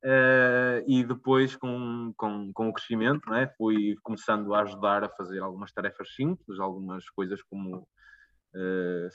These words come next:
sei lá, como arrumar plantas simplesmente, ou até limpar só. E, e com o passar do tempo fui aprendendo a fazer, eh, a fazer algumas tarefas mais complexas e fui-me informando cada vez mais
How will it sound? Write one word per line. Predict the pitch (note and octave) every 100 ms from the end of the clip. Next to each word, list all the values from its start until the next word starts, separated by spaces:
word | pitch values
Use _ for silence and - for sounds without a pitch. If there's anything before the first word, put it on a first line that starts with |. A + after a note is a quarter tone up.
| -
sei | B2+
lá, | G#2+ F#2+
como | G#2 G#2
arrumar | F#2+ G#2+ G#2+
plantas | - A2 D3 D3+ -
simplesmente, | G#2 F#2 F2+ C3+ D3
ou | G#2
até | G#2+
limpar | G#2 G#2 G#2 A#2 B2
só. | - B2 D3+ _ _ _ _ _
E, | D#3+ D#3+ D#3 D3 D3 C#3+ C#3 C#3 C3+ -
e | B2
com | C3
o | C3
passar | C3 - B2+
do | B2 -
tempo | C3 C3 C3+ -
fui | - C3+ C3 C3 C3 C3
aprendendo | B2+ C3 B2 B2
a | A#2+
fazer, | C3 A#2 B2 A#2+
eh, | B2+ B2+ B2 A#2+ A#2+ A#2 A#2+ A#2+ A2+ B1+ F2+
a | G#2+
fazer | A2 G#2
algumas | G#2 G#2
tarefas | - G#2 G2
mais | G2+ G2
complexas | G#2+ F#2+ G2 - G2
e | G2
fui-me | - F#2+ F#2+ G2 F#2+ F#2+ F#2+ F#2 F#2+ F#2 F#2
informando | F2+ G2+ G2+ F#2
cada | G2+ F#2+
vez | G2
mais | G2 G2 G2 G2